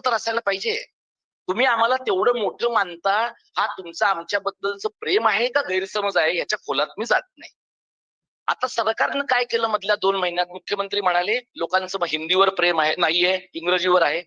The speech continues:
काल आपले महान चंद्रकांत दादा असं म्हणाले की हिंदी लोकांशी बोलण्यासाठी हिंदी आलं पाहिजे. अगदी बरोबर आहे त्यांचं, का, पण चंद्रकांत पाटलांसारखं हिंदी येऊन चालणार नाही.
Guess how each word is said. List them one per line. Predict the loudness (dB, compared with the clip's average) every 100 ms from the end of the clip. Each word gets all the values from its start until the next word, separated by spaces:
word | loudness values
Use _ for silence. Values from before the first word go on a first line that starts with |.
| _ _ _ _
काल | 0 2
आपले | 0 0
महान | 0 0 -2
चंद्रकांत | -2 0 0 2
दादा | 2 2
असं | 0 0
म्हणाले | 2 2 0
की | -4 _ _ -10 -8
हिंदी | -6 -2
लोकांशी | 0 2 0 0 0
बोलण्यासाठी | 2 2 2 -2 -2
हिंदी | -2 0 2
आलं | 2 2
पाहिजे. | 0 -2 -4
अगदी | -8 -8
बरोबर | -2 0 0 -2
आहे | -2
त्यांचं, | -4 -6 -8 -10 _ _ _
का, | -2
पण | 2 0 0
चंद्रकांत | -2 0 0 0 0
पाटलांसारखं | 0 -2 -2 -2 0 0 0
हिंदी | 0 0 2
येऊन | 2
चालणार | 2 0 2 0
नाही. | -2 -10